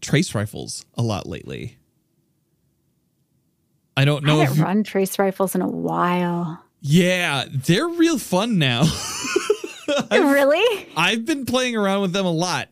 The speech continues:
Speaker 1: Uh, especially, I got a retrace path that has, uh, it has incandescent killing wind on it.
Speaker 2: Oh, that
Speaker 1: Oh.
Speaker 2: sounds fun.
Speaker 1: Oh, it's very cool. It's very fun. It also helps that they kind of remind me of, uh,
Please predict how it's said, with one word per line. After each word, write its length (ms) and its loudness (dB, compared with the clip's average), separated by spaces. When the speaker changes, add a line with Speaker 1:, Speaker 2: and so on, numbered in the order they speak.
Speaker 1:
Uh, 520 -2
especially, 520 -2
I 120 -2
got 140 0
a 60 -4
retrace 500 0
path 560 -2
that 180 -2
has, 600 -2
uh, 460 -2
it 60 4
has 200 2
incandescent 680 0
killing 300 -2
wind 260 0
on 160 -2
it. 180 -4
Speaker 2:
Oh, 60 -4
that 140 4
Speaker 1:
Oh. 80 4
Speaker 2:
sounds 240 2
fun. 440 -4
Speaker 1:
Oh, 640 2
it's 220 2
very 340 2
cool. 480 -2
It's 160 0
very 240 2
fun. 460 -4
It 100 2
also 300 -2
helps 340 -2
that 240 -6
they 140 2
kind 280 -4
of 300 -4
remind 400 -2
me 220 -4
of, 520 -8
uh, 400 -8